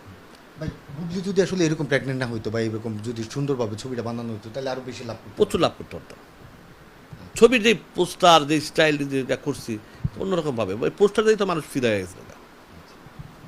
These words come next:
Speaker 2: দর্শকদেরকে একটা জিনিস বলবো যে বাংলা ছবি হলে দেখতে হবে, পাইরেসি কোনো ছবি দেখা যাবে না।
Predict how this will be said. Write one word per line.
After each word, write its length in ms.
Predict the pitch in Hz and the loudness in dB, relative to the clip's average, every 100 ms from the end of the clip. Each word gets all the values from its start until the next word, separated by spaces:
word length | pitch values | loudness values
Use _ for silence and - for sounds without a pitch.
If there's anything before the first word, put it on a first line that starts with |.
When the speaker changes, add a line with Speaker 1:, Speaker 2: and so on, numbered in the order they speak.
| - 101 | -10 6
Speaker 2:
দর্শকদেরকে 760 | 160 - 214 175 214 185 208 196 - - - - | 6 8 4 6 4 8 8 8 2 -18 -20 -4
একটা 260 | 143 - 180 | -4 4 2
জিনিস 200 | 170 170 | 4 0
বলবো 300 | 147 135 139 170 - - - - - - - - - - 92 | 2 2 0 -4 -16 -20 -20 -20 -20 -20 -20 -20 -20 -18 -2
যে 220 | 117 117 110 - 104 | 2 2 0 -16 -6
বাংলা 420 | 104 123 131 139 | 0 2 4 2
ছবি 380 | - 123 127 - - - - - - - - | 2 -2 -2 -2 -10 -20 -20 -20 -20 -18 -4
হলে 180 | 120 131 | 2 2
দেখতে 280 | 127 - 127 | 0 -6 -6
হবে, 260 | 127 156 202 - - - - - - | -6 -6 -10 -20 -20 -20 -20 -20 0
পাইরেসি 400 | 127 147 156 - | 6 6 6 -2
কোনো 160 | 147 120 | -2 -2
ছবি 200 | 110 104 | -2 -2
দেখা 200 | 98 92 | -2 -4
যাবে 200 | 85 | -8
না। 80 | 73 | -10